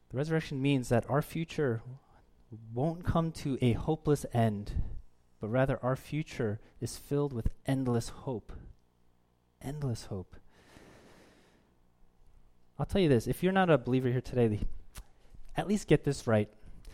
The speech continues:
Christianity is not an invitation to a philosophy or to a way of life. It's not. That's a part of it, but that's ultimately not what <laughs> Christianity is about. Christianity is an invitation to a person. It's an invitation to come to Jesus Christ,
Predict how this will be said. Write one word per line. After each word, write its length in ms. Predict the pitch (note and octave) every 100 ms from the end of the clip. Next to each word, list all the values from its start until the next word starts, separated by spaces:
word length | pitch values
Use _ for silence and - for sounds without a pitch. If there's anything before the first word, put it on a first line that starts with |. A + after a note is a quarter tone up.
| - -
Christianity 580 | F#3 - A#3 A#3+ G#3+
is 100 | D3
not 180 | C3+ D#3
an 120 | D3+
invitation 560 | B2+ C#3+ C#3 C#3+ - C#3+
to 160 | - B2
a 40 |
philosophy 800 | - A2+ A2+ B2 - C#3+ D3+ D3+ -
or 140 | A#2
to 180 | - B2
a 60 |
way 160 | A#2 A#2
of 120 | G#2+
life. 300 | G#2+ G#2 - -
It's 180 | - C#3+
not. 300 | C3+ G2 - - _ _ _ - - - - - -
That's 160 | A#2 -
a 60 |
part 260 | - C3+ C#3+
of 80 | D#3
it, 140 | D#3+
but 140 | A#2 - - - -
that's 180 | A#2
ultimately 360 | C#3+ - D3 C3+
not 160 | C3+ B2
what 200 | - -
<laughs> 0 |
Christianity 580 | C#3+ - C#3 - B2+
is 100 | C#3
about. 360 | A#2+ B2+ A2 - - - - - - - -
Christianity 540 | D#3+ - A#3 A3+ D#3+
is 80 | B2
an 80 | A#2
invitation 480 | C3 C3 - C3 C3+
to 140 | - A2+
a 60 |
person. 560 | - - A#2 - F2 F2+ - - _ _ _ _ _ _ _ _ _ - -
It's 120 | D#3
an 60 |
invitation 460 | D#3+ D3+ - D#3+ -
to 100 | -
come 300 | - D#3 C#3
to 120 | - A#2+
Jesus 340 | B2+ B2+ -
Christ, 480 | - B2+ A2 -